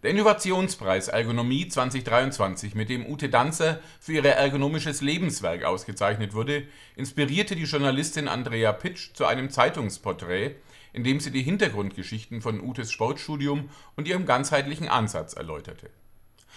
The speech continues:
Nutzen auch Sie Ihre Erfahrungen in Sachen guter Schlaf mit Pro Natura,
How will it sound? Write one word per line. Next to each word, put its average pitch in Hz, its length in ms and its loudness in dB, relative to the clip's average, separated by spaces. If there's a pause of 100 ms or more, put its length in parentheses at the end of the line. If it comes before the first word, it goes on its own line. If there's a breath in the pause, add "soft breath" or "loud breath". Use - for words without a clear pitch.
(300 loud breath)
Nutzen 214 260 0
auch 156 180 6
Sie 170 200 -2
Ihre 127 280 0
Erfahrungen 113 520 6
in 107 120 -2
Sachen 104 360 0
guter 131 300 -2
Schlaf 104 460 2
mit 90 160 -8
Pro 90 160 -8
Natura, 110 640 0